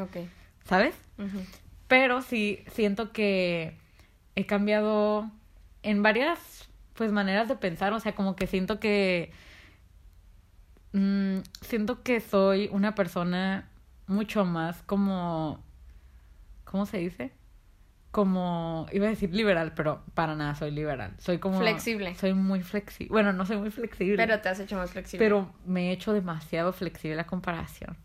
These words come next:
Speaker 2: O
Speaker 1: Ujú.
Speaker 2: sea, en
Speaker 1: Yo
Speaker 2: serio.
Speaker 1: también pienso
Speaker 2: Y me he
Speaker 1: eso.
Speaker 2: hecho bien vale madres ya. Y en serio que... Eh, y creo que ya siempre lo digo porque, pues, cada vez, o sea,
Speaker 1: Ujú.
Speaker 2: nada se compara con Iván antes de pandemia.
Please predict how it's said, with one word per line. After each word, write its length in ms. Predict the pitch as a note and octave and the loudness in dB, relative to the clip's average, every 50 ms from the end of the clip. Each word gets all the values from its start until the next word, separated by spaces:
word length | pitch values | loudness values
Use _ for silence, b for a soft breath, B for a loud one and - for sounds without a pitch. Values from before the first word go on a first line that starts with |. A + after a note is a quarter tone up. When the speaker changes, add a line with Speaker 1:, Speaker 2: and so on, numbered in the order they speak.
| - A#3 | -10 -6
Speaker 2:
O 20 | |
Speaker 1:
Ujú. 120 | G#3+ G3+ | -6 -4
Speaker 2:
sea, 440 | D3 G3 F3+ E3 D3 C#3 - - - - | 0 2 2 2 0 -2 -6 -10 -12 -6
en 120 | F#3+ F3 | -4 -4
Speaker 1:
Yo 60 | E3+ E3+ | -4 -2
Speaker 2:
serio. 240 | F3+ E3 E3 E3 | -2 -2 -2 -2
Speaker 1:
también 260 | E3 G3+ G3 F#3+ F#3+ F#3+ | -2 -2 -4 -6 -8 -8
pienso 280 | G3 G3 F#3+ F#3 G3+ | -8 -10 -10 -8 -6
Speaker 2:
Y 60 | G3 | -4
me 60 | F#3 F3+ | -2 -2
he 40 | |
Speaker 1:
eso. 60 | E3+ E3+ | -2 -4
Speaker 2:
hecho 160 | - - F#3 F3 | -2 -4 -4 -2
bien 180 | F3+ F3 F3 | -2 -4 -4
vale 240 | F3 F#3+ F#3+ F#3+ F#3+ | -4 -4 -2 -2 -4
madres 560 | F3 E3+ E3 - F3 F3 G3 F#3 F#3+ F#3 - | -4 -6 -8 -8 -8 -8 -8 -8 -8 -10 -8
ya. 320 | - D#3+ D#3+ - - - - | -8 -6 -4 -4 -6 -6 -4
Y 300 | - G#3 F#3+ - F3 - - F3+ | -4 -4 -2 -2 -2 -2 0 -2
en 200 | F#3 F3+ F#3 F3+ | 0 0 0 0
serio 460 | F3+ F#3+ F3 F3 F3+ F#3+ G3+ A3+ A3 | 0 0 2 2 2 2 0 -2 -4
que... 520 | - - G3 F#3 D3+ - - - - - - | -2 -2 -2 -2 -2 -4 -8 -12 -14 -10 -8
Eh, 120 | - A#3 | -6 -6
y 60 | C#4 - | -6 4
creo 160 | - C#4+ C#4 | 4 4 6
que 100 | - D#4 | 6 6
ya 140 | D#4 E4 E4+ | 6 6 6
siempre 240 | E4 F4+ E4 F#4+ F#4 | 6 2 0 4 4
lo 100 | F#4+ F#4 | 4 4
digo 240 | G3+ A3 A#3+ C#4+ C#4 | 4 6 4 4 4
porque, 240 | B3+ A3 G#3 G#3 | 4 0 0 0
pues, 160 | E3 G3 F#3 - | 0 0 0 4
cada 240 | - F#3+ G3 G#3 | 4 4 6 4
vez, 140 | G#3+ A3 - | 2 0 -2
o 40 | G#3 | 0
sea, 300 | G3+ G#3+ F3 E3 D3+ G#3+ | 2 4 4 4 2 0
Speaker 1:
Ujú. 140 | G#3+ G#3+ G#3 G3+ - | -4 -6 -8 -8 -4
Speaker 2:
nada 220 | - F#3+ F#3+ F#3+ G3 | 0 4 4 4 4
se 120 | - G#3 | 2 0
compara 420 | - F#3 E3+ E3 F3+ E3+ E3 E3 | 0 0 2 4 4 4 4 2
con 140 | E3+ - F3+ | 0 0 0
Iván 300 | F3 E3+ E3 E3 D#3+ E3 | 0 2 2 0 0 0
antes 300 | E3 E3+ E3 D#3+ E3+ E3 | 0 -2 -2 -2 -2 -2
de 100 | D#3+ F3 | 0 -2
pandemia. 480 | F3 - D#3+ D#3 D#3+ D#3+ D#3 D#3+ D3+ | -2 -2 -2 -2 -2 -2 -2 -4 -6